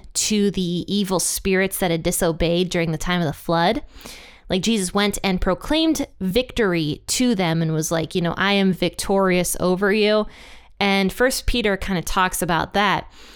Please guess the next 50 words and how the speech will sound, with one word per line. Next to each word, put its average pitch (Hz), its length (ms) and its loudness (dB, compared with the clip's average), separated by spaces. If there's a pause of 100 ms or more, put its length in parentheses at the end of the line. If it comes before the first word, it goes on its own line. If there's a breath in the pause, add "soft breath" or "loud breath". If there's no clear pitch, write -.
(320 loud breath)
And 196 180 0
a 185 40 2
lot 214 140 4
of 214 60 0
people 180 240 0
have 170 240 -4
questions - 540 4
about 165 420 0
that - 160 -2
particular - 420 -4
passage, 180 440 -2
which 190 160 0
I 202 100 2
will 349 180 4
go 220 160 2
into 214 300 0
once 190 220 0
we 185 100 2
get 180 220 0
into 190 280 0
the 196 100 2
book 196 300 -2
of 190 160 -2
First - 380 -2
Peter. 262 400 0 (540 loud breath)
And, 202 300 4
uh, 185 140 4
it 202 80 4
is 285 140 2
interesting 220 420 0
to - 80 -6
talk 180 220 -2
about, 175 220 0
and 175 200 0
I 208 140 2
even 180 220 2
have 165 120 -2
some 175 160 -4
questions 170 460 -4
about 165 360 -2
that. 160 140 -2
I'm, 160 180 -2
I'm 175 140 -2
very 180 220 0
curious 185 560 0
because 165 260 -4
it's - 140 -10
only 208 180 2
mentioned 180 400 0
once 240 360 2